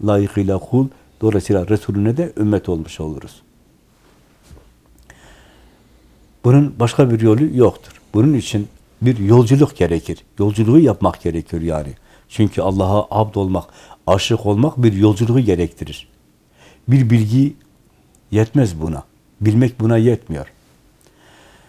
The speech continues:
Hem bilmek lazım, öğrenmek lazım, anlamak lazım. O bilgimizi imana, ahlaka, amele dönüştürmemiz gerekir.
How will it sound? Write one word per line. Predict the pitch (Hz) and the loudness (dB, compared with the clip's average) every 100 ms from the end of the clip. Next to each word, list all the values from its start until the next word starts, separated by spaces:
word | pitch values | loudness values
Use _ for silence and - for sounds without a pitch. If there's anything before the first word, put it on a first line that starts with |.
| _ _ _ _ _ _ _ | _ _ _ _ _ _ _
Hem | - 120 123 113 - | 2 4 4 -2 -2
bilmek | 107 104 135 117 | 2 4 2 2
lazım, | 110 98 131 175 _ _ _ _ _ _ _ | 0 0 -4 -4 _ _ _ _ _ _ _
öğrenmek | 98 107 107 120 123 | 0 4 4 2 0
lazım, | 113 101 117 143 - | -2 -2 -4 -6 -6
anlamak | 101 107 117 135 - | 0 2 2 2 0
lazım. | 113 120 185 - - - _ _ _ _ _ _ _ - - - - | 0 0 -4 -8 -20 -20 _ _ _ _ _ _ _ -20 -20 -20 0
O | 104 92 107 | 0 2 2
bilgimizi | 110 104 110 110 151 180 - _ _ _ _ _ _ _ _ _ _ - | 0 0 -2 -2 -2 -4 -10 _ _ _ _ _ _ _ _ _ _ -2
imana, | 104 101 113 139 - | 0 2 2 0 -2
ahlaka, | 95 - 104 - 139 - | -6 -2 -4 -2 -6 -4
amele | 110 107 127 160 | -2 2 2 2
dönüştürmemiz | 110 104 - 110 107 107 92 | 0 -2 -2 -2 0 0 -2
gerekir. | 82 78 76 - - | -4 -6 -8 -14 -20